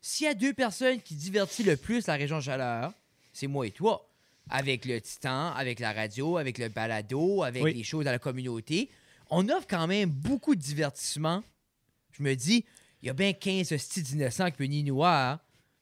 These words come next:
Speaker 2: Mhm.
Speaker 1: pendant que d'autres innocents sont sur le stage.
Speaker 2: Oui, je pense que oui.
Speaker 1: Peut-être pas de même, faudrait que je le phrase, mais de quoi de même ?
Speaker 2: Ben, c'est, c'est un brouillon.
Speaker 1: Soft pitch.
Speaker 2: C'est un brouillon.
Speaker 1: Soft pitch.
Speaker 2: Soft pitch. S P.
Speaker 1: Soft pitch.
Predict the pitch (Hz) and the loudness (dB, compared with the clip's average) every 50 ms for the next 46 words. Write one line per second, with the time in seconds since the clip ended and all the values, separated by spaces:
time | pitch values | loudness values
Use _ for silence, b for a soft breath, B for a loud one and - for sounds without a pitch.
0 | _ _ 151 143 120 143 156 - - 156 151 165 156 143 123 113 - 160 190 269 | _ _ -2 -2 0 -2 2 4 4 4 6 4 2 0 -2 -2 2 4 6 8
1 | 330 339 285 202 151 123 135 151 151 143 131 131 - 156 139 120 123 113 - - | 8 8 8 6 4 -2 -6 -6 -4 -2 -2 -2 -2 -2 -2 -2 -2 -4 -4 -6
2 | 127 127 - - - - - - - 147 147 - - - 147 123 - - 120 113 | -6 -6 -6 -6 -6 -6 -6 -4 -2 0 0 0 0 -2 -4 -4 -4 -4 -6 -6
3 | - - _ - 196 196 185 - _ _ _ _ _ - 214 214 202 175 165 170 | -6 -6 _ -2 0 0 -2 -4 _ _ _ _ _ 4 6 6 6 6 4 4
4 | 175 170 151 147 143 139 135 117 131 120 107 104 127 123 123 143 180 202 190 - | 4 2 2 0 -2 -2 -2 -2 -4 -4 -4 -2 -2 0 0 0 0 -2 -4 -10
5 | - - 139 135 131 131 120 151 151 - - 170 156 135 123 120 120 117 113 104 | -10 -6 -2 -2 -2 0 2 0 0 0 0 0 2 2 0 0 -2 -4 -4 -6
6 | 85 82 - 156 - - 170 160 - - - - 160 156 147 135 131 156 156 180 | -2 2 4 4 4 4 2 0 -2 -4 -2 2 4 4 4 6 6 6 6 6
7 | 220 214 - _ _ - - - 147 135 135 127 - - - - - - - - | 4 0 -8 _ _ -18 -8 -4 -2 -2 -2 -4 -6 -12 -12 -12 -14 -12 -4 -2
8 | 135 135 123 113 135 127 135 156 190 - - - - - - - - - - _ | -2 0 0 0 0 0 -2 -4 -8 -12 -14 -14 -12 -12 -14 -14 -18 -20 -20 _
9 | - - - - - - - - - - - - _ _ _ _ _ _ _ _ | -20 -20 -18 -16 -16 -16 -16 -16 -18 -18 -20 -20 _ _ _ _ _ _ _ _
10 | _ _ _ _ - 117 107 - - - - - _ _ _ _ _ _ _ _ | _ _ _ _ -10 -10 -10 -10 -12 -18 -20 -20 _ _ _ _ _ _ _ _
11 | _ _ _ _ _ _ _ _ _ _ - - 120 113 113 - - 196 190 - | _ _ _ _ _ _ _ _ _ _ -16 -12 -10 -10 -10 -8 -8 -10 -10 -10
12 | - - | -12 -20